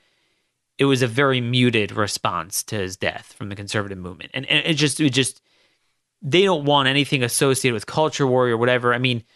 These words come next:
Roy Moore is kinda like Jesse Helms, albeit he's, he's, like, extremely old-fashioned, very kinda quirky, eccentric, a little bit socially awkward, doesn't have any political skills, which is partly what,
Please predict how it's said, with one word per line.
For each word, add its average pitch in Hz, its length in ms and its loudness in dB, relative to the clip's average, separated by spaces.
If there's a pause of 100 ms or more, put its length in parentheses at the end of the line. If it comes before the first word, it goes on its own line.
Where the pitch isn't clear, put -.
(220)
Roy 240 200 4
Moore 175 240 4
is 135 100 -2
kinda 160 240 -2
like 139 200 0
Jesse 131 320 0
Helms, 127 320 0
albeit 120 520 2
he's, 120 440 -4
he's, 127 300 -2
like, 107 320 -2 (560)
extremely 143 520 2
old-fashioned, 120 960 -2 (640)
very 156 240 2
kinda 139 280 -4
quirky, 143 460 0
eccentric, 135 840 -2 (760)
a 123 40 0
little 143 120 2
bit 151 60 0
socially 151 340 2
awkward, 127 580 2 (600)
doesn't 156 240 2
have 139 300 -2
any 165 220 2
political 139 460 0
skills, 110 500 -2
which 120 240 0
is 127 120 -8
partly 131 420 -2
what, 123 320 -2